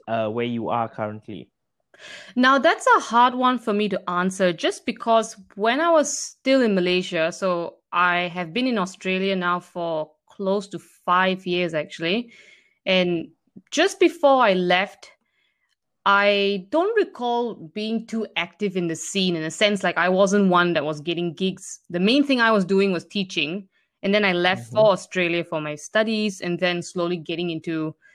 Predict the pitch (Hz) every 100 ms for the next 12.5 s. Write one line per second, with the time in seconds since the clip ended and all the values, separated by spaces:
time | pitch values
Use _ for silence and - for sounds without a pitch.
0 | _ _ _ _ - 175 196 185 180 -
1 | 185 - 185 160 190 190 - - _ _
2 | _ _ _ _ _ - 226 226 269 339
3 | 349 - 254 247 - 262 254 254 214 -
4 | - - _ _ _ _ _ _ _ _
5 | _ _ _ 190 196 202 202 - 208 220
6 | 196 190 202 226 233 196 185 190 180 185
7 | - 156 170 180 170 156 156 151 147 202
8 | 220 - _ _ _ _ _ _ _ _
9 | _ _ _ _ _ _ _ - 139 127
10 | 120 107 104 101 - _ _ _ _ _
11 | _ _ _ _ _ 269 311 311 349 302
12 | - 330 262 165 175